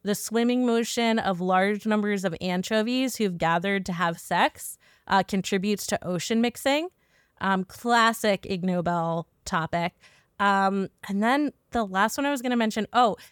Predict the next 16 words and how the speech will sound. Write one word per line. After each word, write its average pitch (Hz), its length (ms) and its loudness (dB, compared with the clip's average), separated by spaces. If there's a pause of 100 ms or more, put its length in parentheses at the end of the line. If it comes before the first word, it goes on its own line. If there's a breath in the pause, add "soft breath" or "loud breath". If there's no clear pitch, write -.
they 226 140 0
have, 254 240 4 (100)
<laughs> - 0 -
they 233 300 2
awarded, 220 720 0
uh, 196 160 2
someone 208 420 0
who, 202 380 0
a - 120 -2
geologist 190 520 2
who 196 80 -2
wrote 190 180 0
an 180 140 -2
essay 180 500 0 (320 loud breath)
about, 185 500 2 (120)
um, 180 540 0